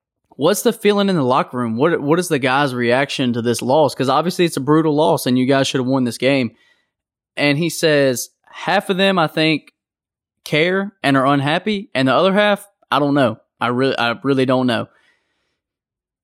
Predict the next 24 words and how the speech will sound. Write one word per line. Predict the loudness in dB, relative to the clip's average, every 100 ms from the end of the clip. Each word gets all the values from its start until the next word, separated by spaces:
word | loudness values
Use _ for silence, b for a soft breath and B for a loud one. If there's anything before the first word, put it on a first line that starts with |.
| -6
That | -2 2
is | 2 2
not | 0 2 2
a |
good | 2 2 2
sign. | 0 2 2 2 2 2
That | 0 0
is | 0
not | 2 2
a | 2
good | 2 0
sign, | 2 0 2 2
guys. | 2 2 0 -2 -4
Like, | 0 0 2
there, | 2 4 4 0 0
there | 2 2
should | 0 0 2 0 2
be, | 4 6 4 2 0
everyone | 0 2 2 2
on | 2
the | 2
team | 0 0
should | -2 -4
care | -2 -2 -4